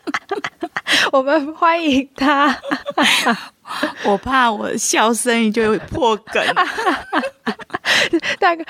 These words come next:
Speaker 1: 所以她非常努力的在克制自己，就应该快内伤了吧？因为平常她的笑声是非常豪放的，大概是一楼都听得到。
Speaker 2: 因为我现在是叫小艳红。
Speaker 1: <laughs> 我快笑死了！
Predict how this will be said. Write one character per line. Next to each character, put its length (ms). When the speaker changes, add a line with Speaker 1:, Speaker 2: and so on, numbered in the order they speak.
Speaker 1:
所 120
以 80
她 140
非 280
常 240
努 180
力 180
的 160
在 180
克 240
制 240
自 200
己， 340
就 100
应 100
该 140
快 140
内 300
伤 300
了 120
吧？ 280
因 100
为 80
平 200
常 200
她 140
的 100
笑 240
声 180
是 160
非 160
常 240
豪 320
放 260
的， 120
大 140
概 200
是 400
一 120
楼 200
都 140
听 180
得 80
到。 320
Speaker 2:
因 160
为 120
我 180
现 200
在 140
是 140
叫 180
小 260
艳 300
红。 240
Speaker 1:
<laughs> 1900
我 100
快 200
笑 320
死 360
了！ 100